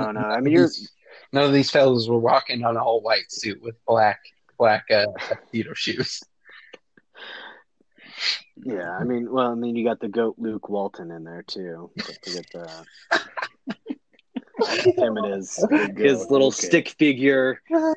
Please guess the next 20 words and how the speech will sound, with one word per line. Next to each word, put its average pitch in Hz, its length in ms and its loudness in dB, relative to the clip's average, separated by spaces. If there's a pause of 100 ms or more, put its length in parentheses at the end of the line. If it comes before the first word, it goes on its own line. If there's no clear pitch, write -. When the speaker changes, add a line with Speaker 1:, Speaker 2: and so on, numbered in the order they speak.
(100)
Speaker 1:
five-man 131 840 -4 (220)
basketball 127 680 -2
lineup 127 400 -4
tattoo. 123 680 -4 (260)
Speaker 3:
Oh, 330 40 -4 (600)
shit, 381 460 -10
I 285 100 -8
Speaker 1:
Donkey. - 340 -6
Speaker 3:
didn't 139 200 -6
know 101 140 -8
Korver 98 320 -8
was 85 120 -16
in 90 120 -16
that 87 160 -14
draft. 90 300 -14 (1700)
Speaker 1:
He 508 80 0
was 175 160 2
Speaker 3:
Yeah. 98 80 -6
Speaker 1:
late, 139 280 2
wasn't 107 300 -8